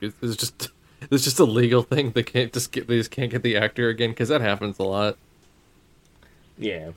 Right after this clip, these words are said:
Speaker 1: I mean, that's what happened with the
Speaker 2: One of the
Speaker 1: Deno guy
Speaker 2: things
Speaker 1: for a
Speaker 2: that
Speaker 1: long
Speaker 2: I'm
Speaker 1: time.
Speaker 2: Yeah, one, one of the things that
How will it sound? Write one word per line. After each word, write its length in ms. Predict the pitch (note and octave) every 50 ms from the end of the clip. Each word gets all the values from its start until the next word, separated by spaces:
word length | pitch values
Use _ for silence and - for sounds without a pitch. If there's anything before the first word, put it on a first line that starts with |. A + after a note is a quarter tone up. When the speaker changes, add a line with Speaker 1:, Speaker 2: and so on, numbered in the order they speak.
| _ _ _ _ _ _ _ _ _ _ -
Speaker 1:
I 40 | G#2
mean, 100 | A2 A2+
that's 140 | A2+ A2+
what 80 | C#3 B2+
happened 140 | C3 B2 B2+
with 100 | B2 G#2+
the 80 | A2+
Speaker 2:
One 100 | G2+ G#2 G#2
of 100 | G#2 A#2
the 60 | B2+
Speaker 1:
Deno 80 | A#2+ A#2
guy 100 | G#2+ G2 F#2+
Speaker 2:
things 100 | G2+ G2+
Speaker 1:
for 100 | - G#2
a 40 | G2
Speaker 2:
that 60 | F#2+
Speaker 1:
long 160 | - C3+ B2+
Speaker 2:
I'm 80 | B2 A#2+
Speaker 1:
time. 300 | F#2+ F#2+ F#2+ G2 A2+ - - _ _ _ _ _ - _ _ - - - - - _ _ _ _ - - - - - - - - - - - _ -
Speaker 2:
Yeah, 320 | D#3+ D#3+ D#3+ D3 D3+ D#3+ D3+ C#3 C#3+ -
one, 300 | G3 G#3+ C4 B3 A#3+ A#3+ -
one 180 | - F#3+ A3 A#3
of 60 | A#3+
the 60 | A3+
things 380 | G3+ - G#3 G3 F#3+ E3+ D3+ -
that 260 | D#3 C3+ B2+ A#2+ A#2